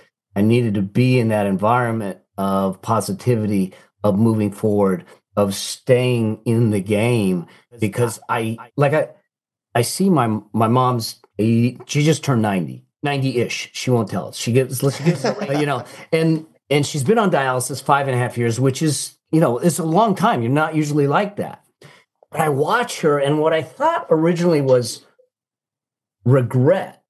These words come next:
I, I've come to realize it's not regret. It's, i-, if it's a regret, it's a regret for the fact that she didn't appreciate the, the life she had.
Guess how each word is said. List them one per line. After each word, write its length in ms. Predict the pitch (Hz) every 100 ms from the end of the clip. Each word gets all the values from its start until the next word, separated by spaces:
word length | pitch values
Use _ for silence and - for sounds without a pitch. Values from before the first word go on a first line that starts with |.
| -
I, 240 | 139 143 -
I've 180 | 143 143
come 300 | - 220 240
to 120 | 185
realize 460 | 160 160 160 139 117
it's 220 | 131 -
not 260 | 175 202 -
regret. 600 | 117 110 147 135 107 -
It's, 280 | 135 123 - -
i-, 140 | 143 -
if 160 | 151
it's 160 | 170 -
a 60 | 151
regret, 420 | 131 139 202 139
it's 160 | 131 -
a 80 | 127
regret 680 | 127 110 139 185 180 -
for 200 | - 139
the 160 | 127 113
fact 420 | - 147 151 -
that 140 | 127
she 140 | 127 123
didn't 340 | 135 151 147
appreciate 840 | - - 127 123 - 117 110 101 -
the, 100 | 104
the 100 | 98
life 280 | 107 110
she 180 | - 92
had. 400 | 92 95 - 107